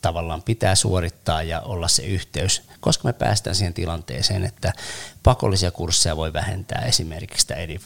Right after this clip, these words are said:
Edufuturan, niin kuin kurssien sijasta, tai sy-, tai että niistä tulee syventäviä. Et se ei ole aina niin kuin kakku kakun päälle, niin kuin joutuu ikään kuin jo kuormittuneet opiskelijat rakentaa, niin mä oon sen oikeasti kysynyt, että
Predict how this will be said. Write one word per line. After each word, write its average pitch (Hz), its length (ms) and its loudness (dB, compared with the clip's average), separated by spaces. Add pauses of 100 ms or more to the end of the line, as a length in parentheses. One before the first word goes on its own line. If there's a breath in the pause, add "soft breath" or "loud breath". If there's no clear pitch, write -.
(100)
Edufuturan, 80 680 0 (800 loud breath)
niin 98 140 4
kuin 78 120 -2
kurssien 78 680 0 (140)
sijasta, 82 460 -2
tai 107 240 4
sy-, - 400 2
tai 98 240 6
että 95 200 -2
niistä 87 220 2
tulee 85 260 2
syventäviä. 85 680 0 (320 loud breath)
Et - 140 -2
se 98 120 2
ei 101 120 -2
ole 110 100 0
aina 113 180 0
niin 92 140 -2
kuin - 140 -12
kakku - 320 2
kakun 73 380 -2
päälle, 78 340 -2
niin 76 140 -10
kuin - 160 -8 (120)
joutuu 80 460 -2
ikään 82 320 -4
kuin - 180 -6 (400 loud breath)
jo 117 100 8
kuormittuneet 92 800 0
opiskelijat - 640 0
rakentaa, 82 520 2
niin 92 120 0
mä 104 80 6
oon 107 60 8
sen 123 120 6
oikeasti - 340 0
kysynyt, 110 420 2
että - 260 -4